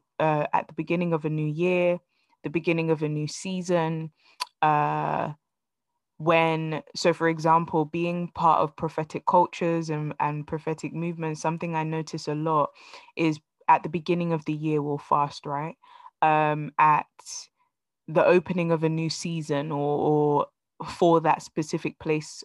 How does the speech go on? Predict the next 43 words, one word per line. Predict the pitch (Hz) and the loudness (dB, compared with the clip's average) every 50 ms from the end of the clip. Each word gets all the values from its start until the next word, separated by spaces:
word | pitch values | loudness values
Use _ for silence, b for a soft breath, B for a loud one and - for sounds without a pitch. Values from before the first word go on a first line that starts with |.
| - _ _ | -20 _ _
or | 160 160 | 0 0
time | 151 - - 165 160 156 151 | 0 0 0 2 2 2 0
that | 151 - - | -2 -4 -4
we're | - 151 151 147 156 | -2 -2 -2 0 0
in, | 156 147 139 143 | -2 -2 -2 -2
we'll | 139 143 151 147 | 0 0 -2 -2
fast. | - _ - 147 147 143 143 - - _ B B B B B B | 0 _ 0 2 2 0 -2 -6 -12 _ B B B B B B
For | - 170 | 0 0
example, | 160 156 160 165 165 170 165 156 165 - - | 0 2 4 6 6 6 4 2 -2 0 2
all | 160 170 175 | 2 2 2
of | 170 160 - | 0 -2 -4
these | - 160 156 | -10 -10 -10
things | - - 156 160 160 - | -6 -4 -2 -2 -2 -2
that | 160 165 | -2 -4
have | 160 156 | -4 -4
been | 156 156 151 | -4 -4 -2
going | 151 156 156 160 156 156 | 0 0 0 0 2 0
on | 156 156 156 | 0 0 0
around | 151 151 156 156 156 156 156 | 0 0 2 2 2 2 0
the | 147 151 | -2 -2
world | 147 151 151 156 151 151 151 147 | -2 0 0 2 2 0 0 -2
and | 147 147 147 | -4 -4 -4
these | 151 156 156 151 | -6 -8 -10 -6
different | - 156 151 - - 156 147 - | -6 -6 -6 -4 -6 -6 -6 -2
world | - 156 156 151 151 151 - | 0 0 0 0 -2 -4 -8
current | - - 170 156 151 - | -2 0 0 0 0 -2
events, | 151 147 - 156 151 151 - - - | -4 -4 -4 -4 -4 -4 -6 -6 -6
right, | 147 147 151 151 - B B B B B B | -4 -4 -4 -4 -6 B B B B B B
we'll | 156 160 156 | -6 -6 -6
fast | 151 - - 170 165 151 143 151 - - | -6 0 2 4 4 4 4 2 -4 -6
in | - 156 156 151 | -4 -4 -2 0
those | 151 156 156 156 151 | 2 2 2 2 0
moments. | 156 151 151 151 151 147 143 139 139 - - - B B B B B B B B B _ - | -4 -4 -4 -4 -6 -6 -6 -8 -10 -10 -16 -20 B B B B B B B B B _ 0
And | 170 170 | 2 4
I | 165 165 | 4 2
think | 165 - - 190 190 190 - - | 0 0 -2 -2 -2 -2 -2 0
that | 185 170 - | 2 2 2
one | 160 170 180 190 214 | 2 0 0 0 0
of | 214 214 | -4 -4
the | - 196 | -6 -8
things | - - - 175 170 170 170 170 - _ | -6 -6 -8 -8 -6 -8 -10 -10 -8 _
that, | 165 156 156 - - _ _ _ _ _ _ _ _ _ _ _ - | -4 -4 -4 -4 -6 _ _ _ _ _ _ _ _ _ _ _ -4
um, | 160 160 156 156 151 151 147 151 151 147 147 151 | -4 -2 -2 -4 -6 -6 -8 -10 -10 -10 -10 -12